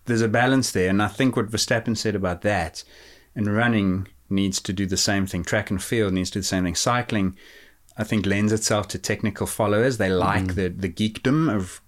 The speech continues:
Speaker 1: power and numbers and technical talk.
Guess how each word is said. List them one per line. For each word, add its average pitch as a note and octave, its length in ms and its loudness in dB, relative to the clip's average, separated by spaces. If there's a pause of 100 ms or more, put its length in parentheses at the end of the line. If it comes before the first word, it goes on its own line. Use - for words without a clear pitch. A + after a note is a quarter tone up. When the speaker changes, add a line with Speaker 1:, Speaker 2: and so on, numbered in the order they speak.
(320)
Speaker 1:
power G2 320 0
and F2+ 220 0
numbers G2 480 2
and E2 140 -4
technical G#2 400 -2
talk. C3 340 0